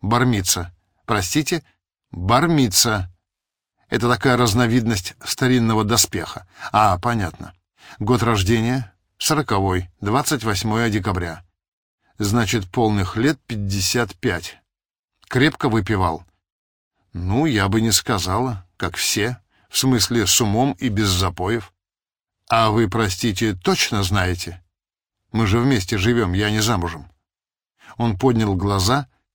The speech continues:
кольнул цепким взглядом и продолжал писать. К наркотикам никакого касательства. «Вот уж глупости», — сказала Даша. «Вообще-то домашние не всегда способны определить.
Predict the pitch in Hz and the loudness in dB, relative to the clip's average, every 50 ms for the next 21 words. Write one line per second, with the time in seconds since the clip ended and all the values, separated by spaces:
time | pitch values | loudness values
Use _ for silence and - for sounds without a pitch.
0 | _ _ _ _ - - 127 123 120 123 139 151 143 - - 127 113 101 - - | _ _ _ _ -4 0 0 2 2 4 2 2 2 2 2 0 0 0 0 -2
1 | 131 120 107 95 95 101 98 92 92 92 95 95 90 - 160 160 - 170 170 139 | -2 0 0 2 2 2 0 0 0 0 -2 -4 -2 -2 -2 -2 0 0 0 0
2 | 127 120 101 95 113 117 101 92 - 113 - - 110 101 98 - - _ - - | 2 0 0 0 0 -2 -2 -4 -4 -4 -2 -2 -2 -4 -6 -8 -12 _ -20 -20
3 | - - _ - - 131 135 127 123 - 143 131 107 - 104 - 117 107 98 92 | -20 -20 _ -2 2 2 2 2 2 2 0 2 2 0 -2 -2 -2 -2 -2 -2
4 | 85 87 - - 120 120 117 98 117 107 95 131 143 143 139 - 117 101 - 110 | -4 -6 -10 -6 -2 -2 0 0 -2 -2 0 0 0 0 0 0 -2 0 0 -2
5 | 90 - 95 87 - - - 95 87 87 _ _ _ _ _ _ - 95 101 117 | -2 -4 -4 -6 -6 -6 -6 -10 -12 -12 _ _ _ _ _ _ -6 -2 0 2
6 | 117 104 120 113 110 107 127 120 107 90 101 92 - - 101 92 - - 117 98 | 2 2 2 0 2 4 4 4 4 2 0 -4 -2 -4 -4 -4 -4 -4 -4 -2
7 | 92 101 101 98 90 90 98 85 85 - 92 90 - - - - - - - 117 | -2 -2 -2 -2 -2 -2 -4 -4 -4 -6 -10 -12 -12 -14 -12 -12 -12 -8 -2 0
8 | 127 123 - - - 151 139 160 139 143 143 135 131 139 131 - - 147 139 135 | 0 0 0 0 -2 0 0 0 0 2 2 4 4 2 2 0 -2 0 0 2
9 | 131 131 117 - - 135 120 107 120 131 - - - 175 - - - 120 95 95 | 2 2 2 0 -2 -2 0 0 0 0 0 0 -2 -4 -2 0 0 0 0 0
10 | 104 104 98 92 - 110 104 110 98 95 87 - - | 0 -2 -2 -2 -4 -4 -2 -2 -2 -2 -4 -4 -10